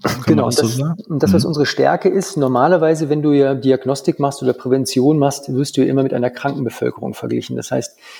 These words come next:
Speaker 2: die Referenzwerte, die existieren in der Literatur, sind ja hauptsächlich anhand von Krankenpopulationen gematcht. Das heißt, du hast also Unterfunktionen auf der einen Seite und Überfunktionen auf der Gegenseite. Aber es gibt ganz wenig Verständnis dafür, wie Gesundheit überhaupt quantifizierbar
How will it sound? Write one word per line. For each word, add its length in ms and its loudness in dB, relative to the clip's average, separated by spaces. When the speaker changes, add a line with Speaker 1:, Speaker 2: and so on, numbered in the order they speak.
Speaker 2:
die 80 2
Referenzwerte, 800 2
die 100 4
existieren 800 0
in 100 0
der 120 4
Literatur, 600 0
sind 200 -4
ja 160 0
hauptsächlich 760 -2
anhand 380 0
von 260 0
Krankenpopulationen 1080 0
gematcht. 420 0
Das 140 -6
heißt, 220 -2
du 60 2
hast 180 -4
also 200 -2
Unterfunktionen 880 2
auf 120 -6
der 160 -2
einen 280 2
Seite 360 2
und 160 -6
Überfunktionen 840 0
auf 100 -4
der 120 -4
Gegenseite. 680 0
Aber 180 4
es 140 -6
gibt 220 -4
ganz 280 -2
wenig 240 2
Verständnis 540 -4
dafür, 600 2
wie 320 -6
Gesundheit 520 2
überhaupt 600 -2
quantifizierbar 920 -2